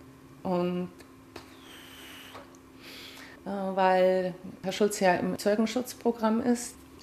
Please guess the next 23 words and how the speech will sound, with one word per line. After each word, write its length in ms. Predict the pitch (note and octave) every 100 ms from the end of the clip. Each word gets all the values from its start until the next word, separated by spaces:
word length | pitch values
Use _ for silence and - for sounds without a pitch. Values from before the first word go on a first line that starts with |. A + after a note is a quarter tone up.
| -
waren 280 | F#3 F#3+ F#3+
mehrere 380 | G#3 G#3+ G#3
Polizisten 680 | G3+ G#3+ G3 - C4 - C4
im 160 | A#3+ A#3
Raum, 400 | A#3 A3+ C4+ F4 - - - - - - - -
die 80 | F#3+
beiden 280 | F#3 F#3 F#3+
Anwälte, 520 | F#3+ G#3 A#3 B3 A#3+
also 200 | F#3+ F#3 F3+
der 120 | F#3
von 360 | F#3 F#3 F3+ F3
Carsten 360 | F3+ F3 F#3+
Schulze 480 | F#3 G3+ G#3+ - G#3+
und 400 | - F#3 F3+ F3 - - -
unserer, 480 | A3 A#3 C4 C#4+ D4+ - - - - - - - - -
die 60 | G3+
beiden 300 | G3 F#3+ F#3
Mädels, 420 | F#3+ F#3+ F#3 - -
ich 340 | A#3 - - - - -
und 180 | G3+ F#3+
Carsten 340 | E3+ E3+ -
Schulze 340 | E3+ E3+ E3 -
eben. 280 | F3 E3+